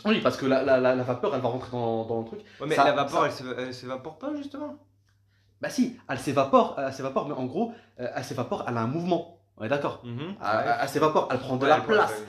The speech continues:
Speaker 1: elle va, elle va cogner, elle va essayer toujours de, le
Speaker 2: Mhm.
Speaker 1: plus possible de, de, d'aller vers ses extrémités, enfin elle va remplir l'espace, tu vois. Et au bout d'un moment, après ça, là ça, on va dans l'ingénierie, c'est, c'est un
Speaker 2: Ouais,
Speaker 1: autre
Speaker 2: ouais.
Speaker 1: délire. Euh,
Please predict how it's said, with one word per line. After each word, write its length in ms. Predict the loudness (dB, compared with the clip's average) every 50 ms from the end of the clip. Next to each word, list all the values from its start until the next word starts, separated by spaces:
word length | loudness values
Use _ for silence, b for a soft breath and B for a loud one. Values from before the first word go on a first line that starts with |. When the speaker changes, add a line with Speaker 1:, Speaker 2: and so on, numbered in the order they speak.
| B B B
Speaker 1:
elle 100 | -4 0
va, 140 | 2 2 2 2
elle 60 | -2
va 180 | -2 -4 -6 -6
cogner, 280 | -4 -4 -2 0 0 2
elle 120 | 2 2
va 60 | 0 -2
essayer 180 | -4 -6 -8
toujours 200 | -8 -8 -6 -4
de, 220 | -2 -2 -2 -2 -4 -8 -18 -20 _ -8
le 100 | -8 -6
Speaker 2:
Mhm. 60 | -4
Speaker 1:
plus 180 | -4 -6 -6 -4
possible 280 | -6 -4 -4 -4 -2
de, 160 | 0 2 2 2
de, 140 | 2 4
d'aller 200 | 4 6 6 6
vers 140 | 4 2 0
ses 240 | -2 -2 -6 -6 -6
extrémités, 400 | -8 -8 -8 -8 -8 -4 -4 -4
enfin 120 | -2 -2 -2
elle 60 | -2
va 60 | -2 -2
remplir 260 | -4 -4 -6 -8 -8
l'espace, 400 | -6 -4 -4 -4 -4 -4 -6 -14
tu 60 | -10 -10
vois. 140 | -10 -10 B B B B B B
Et 80 | 0
au 60 | 2 2
bout 100 | 2 0
d'un 100 | 0 0
moment, 300 | 0 0 0 -2 -2 B B B B
après 180 | -6 -6 -4
ça, 160 | -4 -4 -4 -2
là 120 | -2 -4 -6
ça, 220 | -6 -8 -12 -12 -10
on 80 | -8 -8
va 60 | -6
dans 100 | -4 -2 -2
l'ingénierie, 560 | -2 -2 -2 -4 -4 -2 -2 -2 -2 -4 -6
c'est, 460 | -6 -8 -8 -8 -8 -8 -10 -12 -12 -12 -12 -14 -12
c'est 100 | -8 -6
un 40 | -2
Speaker 2:
Ouais, 60 | -2 0
Speaker 1:
autre 80 | 0
Speaker 2:
ouais. 60 | 2 2
Speaker 1:
délire. 160 | 2 2 0 -2 B B B B B
Euh, 60 | -12